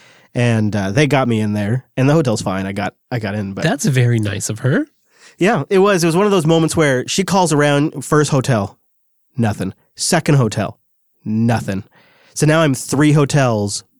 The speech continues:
Speaker 1: bubkiss. She calls the last hotel and has a conversation. They have a room. It's o-, it's got two beds. You know, it's not perfect, but, uh, and I'm like, "I don't care."
Speaker 2: You know, my, my neighbor has a shack out back. It doesn't, you know, it doesn't
Speaker 1: <laughs>
Speaker 2: get too cold till the winter, so you'll be fine.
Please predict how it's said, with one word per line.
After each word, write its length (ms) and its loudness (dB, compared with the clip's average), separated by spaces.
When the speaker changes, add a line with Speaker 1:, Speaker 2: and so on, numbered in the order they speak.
Speaker 1:
bubkiss. 520 -4
She 160 -2
calls 640 2
the 540 2
last 540 -2
hotel 560 0
and 340 -2
has 140 0
a 40 -2
conversation. 960 2
They 100 0
have 160 4
a 40 4
room. 540 4
It's 120 0
o-, 120 2
it's 120 0
got 200 -2
two 180 2
beds. 520 2
You 60 4
know, 240 4
it's 160 0
not 220 0
perfect, 460 0
but, 180 0
uh, 40 4
and 200 0
I'm 60 0
like, 120 -4
"I 60 0
don't 140 2
care." 200 2
Speaker 2:
You 100 2
know, 80 4
my, 240 2
my 160 2
neighbor 260 2
has 200 2
a 60 0
shack 480 -2
out 200 0
back. 320 -2
It 100 -4
doesn't, 300 0
you 160 2
know, 60 6
it 60 2
doesn't 200 4
Speaker 1:
<laughs> 20 2
Speaker 2:
get 140 0
too 120 2
cold 300 2
till 120 2
the 80 2
winter, 320 2
so 160 0
you'll 160 2
be 120 2
fine. 640 -4